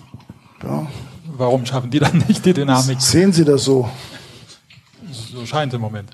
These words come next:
Speaker 2: würde ich sagen.
Speaker 1: Also ganz, ganz ehrlich, die Erfahrung beim letzten Mal war so,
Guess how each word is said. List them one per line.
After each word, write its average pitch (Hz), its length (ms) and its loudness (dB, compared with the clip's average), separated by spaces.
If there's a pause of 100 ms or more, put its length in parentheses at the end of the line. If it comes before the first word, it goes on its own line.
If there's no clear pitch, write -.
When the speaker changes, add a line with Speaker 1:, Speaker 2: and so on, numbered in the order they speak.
(160)
Speaker 2:
würde 117 180 -12
ich 104 60 -18
sagen. 104 220 -10 (800)
Speaker 1:
Also 135 200 0 (220)
ganz, 170 260 0
ganz 185 220 -4
ehrlich, 214 220 0
die 156 80 -4
Erfahrung 147 360 -4
beim 147 140 -2
letzten 143 340 -4
Mal 160 260 -2
war 147 280 -4
so, 170 560 -2